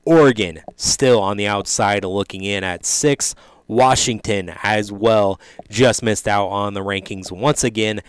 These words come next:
And once again, we have the same four teams, but we have a swap on the rankings.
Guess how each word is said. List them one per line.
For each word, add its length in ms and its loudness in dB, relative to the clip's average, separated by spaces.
And 280 -8
once 240 0
again, 260 0
we 80 -2
have 220 -2
the 100 -2
same 640 -2
four 280 2
teams, 540 0
but 120 0
we 100 0
have 200 2
a 80 0
swap 640 0
on 320 2
the 80 2
rankings. 680 -2